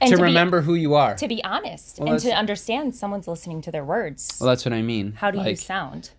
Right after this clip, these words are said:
Speaker 1: so, yes, honest, but also, like, remember who you are. You are a Christian.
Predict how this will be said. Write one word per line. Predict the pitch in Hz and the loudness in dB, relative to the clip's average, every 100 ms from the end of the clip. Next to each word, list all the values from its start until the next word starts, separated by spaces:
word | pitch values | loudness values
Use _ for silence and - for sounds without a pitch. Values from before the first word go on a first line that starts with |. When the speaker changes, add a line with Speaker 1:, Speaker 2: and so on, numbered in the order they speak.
| - | -8
Speaker 1:
so, | - 110 101 95 - _ _ _ _ | -2 2 2 -2 -10 _ _ _ _
yes, | 113 127 139 104 | 2 2 2 0
honest, | 117 117 107 - | -2 -2 -4 -6
but | 113 104 | -4 0
also, | 113 - 110 | -2 -2 -4
like, | 101 107 107 - _ _ _ _ _ _ _ _ - | -4 -6 -10 -16 _ _ _ _ _ _ _ _ -4
remember | 110 104 107 107 | -2 0 0 0
who | 110 | 0
you | 107 123 | 0 0
are. | 110 135 | -2 -6
You | 101 101 | -4 -2
are | 101 104 | 0 -2
a | |
Christian. | - 139 139 156 90 | -4 -6 -4 -6 -8